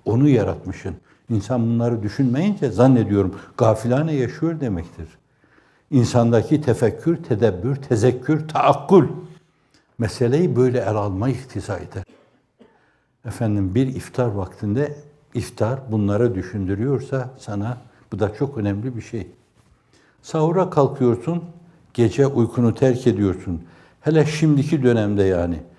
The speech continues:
Teravih kılacaksın, yorgun, argın.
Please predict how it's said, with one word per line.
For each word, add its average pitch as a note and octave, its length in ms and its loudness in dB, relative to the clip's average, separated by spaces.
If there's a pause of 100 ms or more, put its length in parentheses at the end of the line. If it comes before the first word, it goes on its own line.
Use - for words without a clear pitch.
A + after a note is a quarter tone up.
(360)
Teravih D3+ 520 4
kılacaksın, D3+ 760 2 (100)
yorgun, C3+ 360 6
argın. B2 460 4